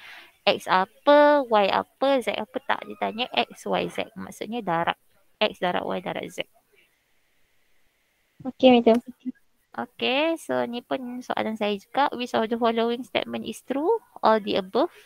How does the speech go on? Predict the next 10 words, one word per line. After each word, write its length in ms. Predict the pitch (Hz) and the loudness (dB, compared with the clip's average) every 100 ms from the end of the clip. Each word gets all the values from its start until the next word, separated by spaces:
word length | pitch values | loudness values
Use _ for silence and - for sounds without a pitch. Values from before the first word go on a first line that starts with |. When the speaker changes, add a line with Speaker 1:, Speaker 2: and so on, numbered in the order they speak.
| _ _ _ _ _ _ _ _ _ _ _ _ _ _ - | _ _ _ _ _ _ _ _ _ _ _ _ _ _ -12
Speaker 1:
Ni 120 | 240 | -6
kena 240 | 240 220 | -4 -4
tengok 240 | 220 226 226 | -2 -2 0
balik 320 | 208 226 226 | -2 -2 -4
properties 640 | 214 202 - - - - - | -2 -2 -4 -8 -10 -10 -4
of 480 | 190 190 190 190 202 _ - _ _ _ _ _ _ _ _ | 0 2 2 0 -4 _ -20 _ _ _ _ _ _ _ _
transpose. 760 | - 196 196 - - 247 311 - - - - - - - - - - - - - - - - - - - - - - - - - - - - - - - - - - - _ _ _ _ _ _ _ _ _ - | -2 0 -2 -8 -4 0 0 -4 -16 -16 -16 -14 -16 -14 -16 -16 -18 -20 -20 -20 -20 -20 -20 -20 -20 -20 -20 -20 -20 -20 -20 -20 -20 -20 -20 -20 -20 -20 -20 -20 -20 -20 _ _ _ _ _ _ _ _ _ -18
Ni 160 | 226 220 208 | -8 -6 -4
pun 200 | 202 196 | -4 -2
true. 320 | 208 226 349 | -4 -4 -6